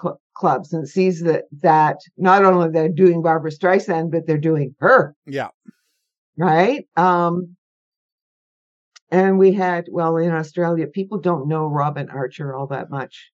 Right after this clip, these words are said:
Speaker 1: anywhere else, except my students every now and then
Speaker 2: Mm-hmm.
Speaker 1: gets Robin Archer, and then they go,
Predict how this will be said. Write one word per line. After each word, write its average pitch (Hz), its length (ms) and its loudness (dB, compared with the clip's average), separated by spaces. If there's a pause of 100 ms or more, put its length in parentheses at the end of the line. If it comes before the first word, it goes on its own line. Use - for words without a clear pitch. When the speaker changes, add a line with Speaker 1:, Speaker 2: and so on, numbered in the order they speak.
(280)
Speaker 1:
anywhere 147 540 -2
else, 156 340 2
except - 480 -8 (220)
my 170 180 2
students 147 600 -4 (120)
every 143 220 -2
now 143 220 -2
and 135 120 -6
then 147 360 -4 (280)
Speaker 2:
Mm-hmm. 123 220 -12
Speaker 1:
gets 127 300 -2 (100)
Robin 147 360 -2
Archer, 156 440 -4
and 147 140 -2
then 151 160 -2
they 156 120 -2
go, 147 280 -6